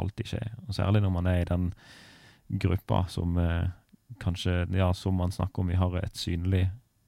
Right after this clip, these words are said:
vi har en synlig funksjonshemning. Eh, om vi da beve-, begynner å bevege oss inn i menighetslivet, så kan det være, eh, fryktelig vanskelig. Eh, og det kommer jo, det, man, s-,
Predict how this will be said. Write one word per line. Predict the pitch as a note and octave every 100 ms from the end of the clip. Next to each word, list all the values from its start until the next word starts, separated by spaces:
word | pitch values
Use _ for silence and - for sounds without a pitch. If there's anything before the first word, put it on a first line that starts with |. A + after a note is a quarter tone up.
| _ _
vi | F#2+
har | F#2 F#2+
en |
synlig | - F2+ G2
funksjonshemning. | F2+ G#2 A#2 A#2 A2+ - _ _ _ _ _ _ -
Eh, | F2+ E2+ - - - - - -
om | G#2+
vi | F#2+
da | F#2+ F#2+
beve-, | F2 F#2
begynner | F#2 F2+
å | F#2+
bevege | F#2 F#2
oss | F2+
inn | F#2+
i | F2
menighetslivet, | F2 F#2+ - A2+ F2
så | -
kan | - F2+
det | F2
være, | E2+ E2+ F#2+ -
eh, | F#2
fryktelig | - G#2 - F#2+ F#2
vanskelig. | F2 F2+ - A#2 - _ _ _
Eh, | G#2+ - A#2 A#2+ G#2 _ - - - - - - _ -
og | -
det | G2
kommer | - F#2 F#2
jo, | F2+ F2
det, | F2+ F#2 A2+ -
man, | F#2 F#2 F2 - -
s-, | - -